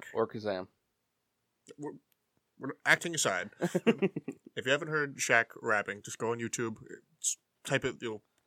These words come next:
Speaker 2: be a bunch of videos. Amazing. Totally amazing. He's, like, dancing, like, like, freestyling. It's just awful, but it's awesome.
Speaker 1: All right.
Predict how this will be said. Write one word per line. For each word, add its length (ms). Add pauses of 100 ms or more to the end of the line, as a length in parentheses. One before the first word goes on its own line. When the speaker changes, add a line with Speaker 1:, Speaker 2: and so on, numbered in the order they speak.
(240)
Speaker 2:
be 60
a 60
bunch 200
of 80
videos. 500 (1300)
Amazing. 440 (520)
Totally 240
amazing. 300
He's, 120
like, 120
dancing, 480 (580)
like, 100 (220)
like, 100
freestyling. 720 (200)
It's 400
just 360 (580)
awful, 400
but 100
it's 140
awesome. 400 (640)
Speaker 1:
All 80
right. 100